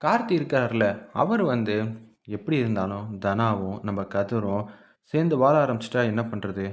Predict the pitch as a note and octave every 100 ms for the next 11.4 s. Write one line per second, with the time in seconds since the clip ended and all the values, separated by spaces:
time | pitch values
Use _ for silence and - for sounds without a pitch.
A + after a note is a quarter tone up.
0 | - G#2 G#2+ G#2 G2 G2+ A#2+ G#2 G2 G2+
1 | A2+ B2 G#2 G#2+ G2+ G#2 A2 A2+ G2+ G2
2 | G#2 G#2+ - - A2 B2+ A#2+ A2+ C#3 C#3+
3 | C#3 C3 C#3 B2+ A2+ C3 B2+ F#2+ F#2+ G#2
4 | A#2 A2+ C#3+ - A2+ A#2 A#2 - - A2
5 | G2+ G2+ G#2+ G#2 - _ - F#2 C3 D#3
6 | E3+ G3 F#3 D#3+ A#2+ F#2+ - B2 G#2 F#2
7 | F#2+ F#2+ - F2+ F#2 D3 C#3 A2+ B2 A#2+
8 | A2+ G#2+ G2+ - A2+ A2 A2 G#2 G2 G2+
9 | G#2 - - _ _ A#2+ A#2+ A2 A2 D#3+
10 | A3 G3+ F#3 E3 C3+ A2+ A2+ B2+ C3 B2+
11 | G2 F#2 G#2